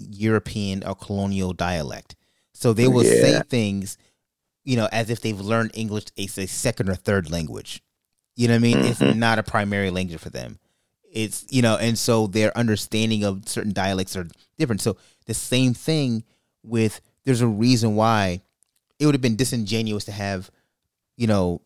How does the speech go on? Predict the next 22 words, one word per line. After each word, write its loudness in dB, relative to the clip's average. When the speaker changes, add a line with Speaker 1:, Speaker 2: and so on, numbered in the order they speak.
Speaker 1:
the -4
Tul-, 0
uh, 0
uh, -2
uh, 0
the -6
Tullicans -4
to -4
speak -6
Spanish. -8
Because -4
it 0
went, 6
Speaker 2:
Right. 2
Speaker 1:
it 0
went 2
against, -2
they're 2
in 0
an 0
untouched 0
society. -2